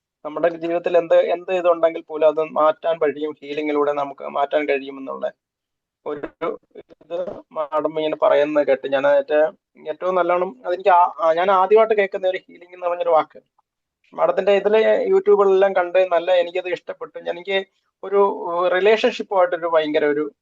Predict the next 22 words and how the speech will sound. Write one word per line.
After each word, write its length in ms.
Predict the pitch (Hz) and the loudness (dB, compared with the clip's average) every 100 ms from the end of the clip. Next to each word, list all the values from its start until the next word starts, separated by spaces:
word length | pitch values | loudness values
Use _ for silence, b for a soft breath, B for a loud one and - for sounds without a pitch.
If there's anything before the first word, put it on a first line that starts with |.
| _ _ _ _ _ | _ _ _ _ _
ഒരു 120 | 160 151 | -20 -20
ഇഷ്യൂ 240 | - 180 | -14 -6
ഉണ്ടായിരുന്നു. 400 | 123 120 - - _ _ _ _ _ _ 147 | -4 -4 -8 -12 _ _ _ _ _ _ -20
എനിക്ക് 240 | 147 160 156 _ _ _ - | -10 -8 -8 _ _ _ -6
ആ 80 | 175 | 0
ആളിനെ 300 | 180 170 180 | 2 2 0
കാണുമ്പോൾ 360 | 170 156 151 160 | 2 0 0 0
ഭയങ്കര, 340 | 143 139 139 139 - _ _ 117 | 0 0 0 0 -2 _ _ -16
ഏഹ്, 320 | 147 147 147 | -10 -6 -4
ഒരു 120 | 156 | -4
ഭയങ്കര 420 | 156 151 175 185 175 - _ _ _ | 0 0 0 0 0 -2 _ _ _
ഒരു 180 | 151 151 151 | -6 -2 -2
ഇതായിരുന്നു. 400 | 151 127 113 110 _ _ _ _ _ _ _ _ _ _ 139 143 | 2 2 0 -8 _ _ _ _ _ _ _ _ _ _ -20 -18
ചെറിയ 240 | 170 170 | -10 -4
ഞങ്ങളൊരു, 320 | 170 180 180 | 0 0 0
ഒരു 180 | 190 190 | -2 -2
സുഹൃത്തുക്കളായിരുന്നു. 680 | - 190 208 214 180 - - | -2 0 0 2 2 2 -2
പക്ഷേ 260 | 175 185 180 | -10 -12 -18
പിന്നീടത്, 420 | 175 185 175 170 - _ _ _ _ _ _ _ | -12 -2 -2 -2 -8 _ _ _ _ _ _ _
ഏഹ്, 220 | 185 185 185 | -6 -2 -2
ചെറിയ 300 | 190 190 196 190 - | 0 2 4 2 -4
പ്രശ്നങ്ങളിലൊരു, 720 | 180 - 180 180 175 170 | -14 -8 -4 -4 -2 -4